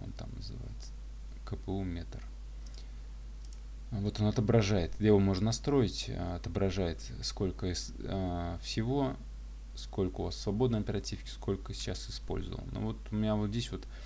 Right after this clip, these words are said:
выше десяти не поднималось на, при шестнадцати гигабайт на вот этом феноме. Вот когда F X поставил шестиядерный,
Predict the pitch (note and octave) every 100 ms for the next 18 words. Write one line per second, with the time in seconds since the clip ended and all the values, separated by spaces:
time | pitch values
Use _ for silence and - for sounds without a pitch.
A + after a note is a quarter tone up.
0 | - - - - G2+ G#2 - G2 G2 G#2
1 | - - B2 A#2+ - - G#2 G2 G#2 -
2 | F#2+ G2 F#2 E2+ - - - - F#2+ F2
3 | - - - F#2 E2+ - - E2 - G2+
4 | G2 G2 A2 A2 F2 F2+ F2 - - -
5 | - - - F2 F2+ F#2+ F2 - F#2 D#2+
6 | E2+ G#2 - - G2+ G#2+ G#2+ D3 - -
7 | G2+ - G2 E2 - - - F#2 E2+ D#2+
8 | E2 E2